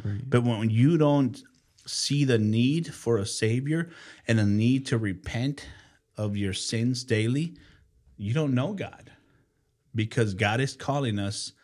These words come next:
Speaker 2: to holiness. I mean, that people might hear this and might think, "Well, oh man, that's, that's, you know, too hard. That's, that's, that sounds like too religious. That sounds impossible." Yeah,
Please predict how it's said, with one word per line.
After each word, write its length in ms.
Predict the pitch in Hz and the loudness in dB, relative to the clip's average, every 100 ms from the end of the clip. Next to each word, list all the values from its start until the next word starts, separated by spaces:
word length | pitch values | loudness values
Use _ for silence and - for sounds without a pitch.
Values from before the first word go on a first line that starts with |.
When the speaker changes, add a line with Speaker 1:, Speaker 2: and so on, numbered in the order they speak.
| _ - | _ -4
Speaker 2:
to 220 | 120 117 | 0 0
holiness. 880 | - 117 165 143 90 - - - - _ _ _ _ _ _ | -2 -2 0 -2 -4 -10 -16 -16 -16 _ _ _ _ _ _
I 60 | 127 | 2
mean, 280 | 123 117 107 | 4 2 2
that 500 | 123 135 - 92 98 | 2 2 -4 -14 -2
people 240 | 135 143 | 0 2
might 240 | 127 113 95 | 0 0 -2
hear 280 | - 135 135 | -2 0 0
this 320 | 135 131 117 | -2 -2 -4
and 100 | 110 | -4
might 160 | 107 | -4
think, 280 | 110 117 113 | -4 -4 -2
"Well, 280 | 123 127 120 - - _ _ | 0 0 -2 -8 -20 _ _
oh 220 | 131 127 | -4 0
man, 160 | 123 127 | 0 0
that's, 340 | 131 127 - | -2 -4 -6
that's, 520 | - 120 - - - - - _ _ _ _ _ - | -2 -2 -4 -10 -12 -20 -20 _ _ _ _ _ -12
you 120 | 101 | -10
know, 240 | 85 69 - - - - | -8 -12 -18 -20 -20 -2
too 120 | 147 | 0
hard. 380 | 131 143 107 98 | 4 4 2 0
That's, 260 | 110 - | -2 -2
that's, 340 | 123 113 - - | -4 -4 -6 -8
that 140 | 104 | -8
sounds 640 | 107 - - 127 131 120 | -10 -8 -2 2 2 2
like 300 | 120 110 101 - _ _ _ _ _ - | 0 0 -2 -6 _ _ _ _ _ -2
too 120 | 151 | 0
religious. 680 | 131 123 135 113 101 87 87 | 4 4 4 4 2 0 -2
That 180 | 107 - | -4 0
sounds 400 | 117 120 113 113 | 2 2 2 0
impossible." 680 | 107 135 127 - 113 107 | 0 0 -2 -2 -4 -2
Yeah, 240 | 165 226 | -4 -4